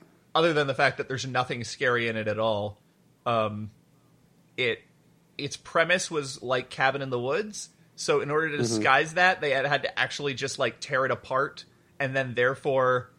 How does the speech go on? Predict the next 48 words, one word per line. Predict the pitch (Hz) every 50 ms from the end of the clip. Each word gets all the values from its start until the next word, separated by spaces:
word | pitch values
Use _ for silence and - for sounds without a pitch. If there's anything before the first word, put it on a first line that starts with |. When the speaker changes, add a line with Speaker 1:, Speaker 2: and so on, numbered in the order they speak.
| _ _ _ _
Speaker 1:
it | - 127 107
doesn't | 143 139 123 117 123 -
work. | 113 131 170 190 - - - _ _ _ _ _ -
<laughs> | - - - - - _ - - - _ _ - - - - - - - - _ _ -
Speaker 2:
Yeah. | 101 101 92 92 - 147 139 139 135 135
Speaker 1:
Um, | 131 135 139 -
I | 165 190
don't | 196 180
know. | 170 147 127 120 139 - - - _ _ _ -
Speaker 2:
They, | - 147 156
they | 156 - 156 151
did | 170 190 175
a | 143
horrible | - - - - 147 147 143 135 123 120 113
episode | 110 107 - 107 - 117 110
of | 110 98
V | 110 107
H | 101 98 98 -
S | 107 98 - - - - - -
Viral. | 98 95 95 98 110 113 113 120 123 -
Speaker 1:
Oh, | - 156
Speaker 2:
It's | 151 147
Speaker 1:
yeah? | 143 139 143
Speaker 2:
the | 139 104
worst | 98 98 101 104 104 - - -
one | 101 101 101 107
in | 101 95
an | 95 95
already | - 107 107 101 98 101 101
bad | 95 95 92 92 92
movie. | 90 85 95 95 95 104 104 107 - _ _ - - _ _ _ _ _ _ _ _ _ -
Um, | - 95 95 98
that's | 95 92 -
the | - 117
only | 104 101 101
other | 101 92
thing | - - 92 92
of | 87
theirs | 90 87 87 85
I've | 87 85 -
seen. | - - - 92 92 87 -
Speaker 1:
So, | - 139 135
yeah, | 135 135 135
maybe, | 131 131 143 151 156 156 156 147 -
maybe | 151 165 170 170 170
not | 165 160 151 143
our | 139
favorite, | 135 - 147 131 117 117 110 110